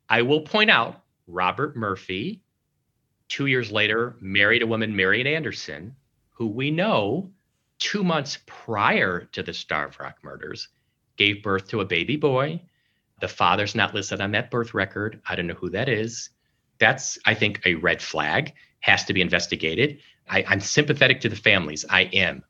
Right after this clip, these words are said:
But we all want the truth. We all want the same thing. We want the truth. And that is a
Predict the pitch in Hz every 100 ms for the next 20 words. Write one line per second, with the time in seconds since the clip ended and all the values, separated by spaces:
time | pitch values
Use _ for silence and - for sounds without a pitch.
0 | _ _ 107 101 107 135 135 123 - 92
1 | 67 _ _ _ _ _ - 95 107 104
2 | 98 98 92 85 78 82 82 - 78 69
3 | - _ _ _ _ _ _ 110 107 90
4 | 117 151 175 147 131 107 101